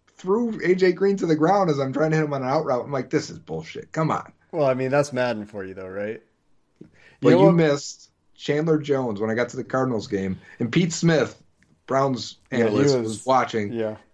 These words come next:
Speaker 1: Chandler Jones beats Bobby Hart six times for sacks. It was crazy. I'm like, "This is cra-, you can't just let this guy take over the game like this."
Speaker 2: Well, you know, you gotta start sliding protections and keeping in a tight end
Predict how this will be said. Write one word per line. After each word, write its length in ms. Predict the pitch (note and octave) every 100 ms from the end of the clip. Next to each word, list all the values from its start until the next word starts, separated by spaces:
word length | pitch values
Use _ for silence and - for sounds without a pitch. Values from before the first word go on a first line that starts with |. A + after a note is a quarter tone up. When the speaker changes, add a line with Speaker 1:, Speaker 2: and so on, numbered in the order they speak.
| _ _ -
Speaker 1:
Chandler 260 | G#3 G#3+
Jones 260 | E3+ F3 D3+
beats 240 | C3+ C3 -
Bobby 340 | C3+ C#3 C#3
Hart 260 | B2 A2+ -
six 580 | - - F3 - - - _ -
times 400 | C3+ C#3 C3 G#2+
for 140 | A2+
sacks. 540 | G#2 - G2+ - - - _ _ _
It 80 | F3+
was 140 | G3+
crazy. 460 | G3 - C#4+ C4 -
I'm 120 | - A3
like, 140 | A3
"This 200 | E4 -
is 80 | A#3
cra-, 220 | - - -
you 160 | G4 A4
can't 200 | F#4 D4+
just 140 | D3 G#3
let 100 | G#3
this 120 | D#3
guy 160 | G2+ G#2
take 260 | - A2
over 140 | A2+ G#2
the 80 |
game 220 | G2 G2 G2
like 180 | F#2+
this." 300 | - - - - -
Speaker 2:
Well, 380 | C3 D3+ F3 - _ _ _ _ -
you 100 | B2
know, 120 | B2+
you 180 | D3 D3
gotta 200 | C#3 C3+
start 300 | - C#3 C#3+
sliding 400 | - C#3+ D3 C#3+
protections 640 | B2 C3+ E3 - C3 A#2
and 140 | A2+ A2+
keeping 380 | C3 C3 C#3 B2+
in 160 | B2+
a 40 | B2
tight 300 | C#3 C3+ B2+
end 300 | F3+ D3